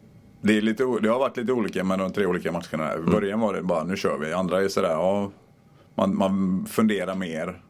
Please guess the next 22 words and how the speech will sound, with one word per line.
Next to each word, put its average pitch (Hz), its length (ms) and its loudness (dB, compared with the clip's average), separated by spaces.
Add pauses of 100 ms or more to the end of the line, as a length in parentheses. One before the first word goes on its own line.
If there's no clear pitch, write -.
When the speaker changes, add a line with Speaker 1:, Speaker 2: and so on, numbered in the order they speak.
(220)
Speaker 1:
Man 90 160 0
har 95 80 2
smakat 117 480 0
på 131 120 2
det, - 80 -4
liksom. - 280 -6
Man 92 100 0
har 92 80 -2
smakat 98 400 0
på 107 60 2
att 101 100 -2
det 95 60 -2
gör, 92 360 0
det 85 60 -4
gör 92 120 2
ju 101 60 4
faktiskt 98 260 -2
ont, 95 200 -2
det - 80 2
här. - 220 -4
Speaker 2:
Ja. 95 180 2 (240)
Speaker 1:
<laughs> 107 140 4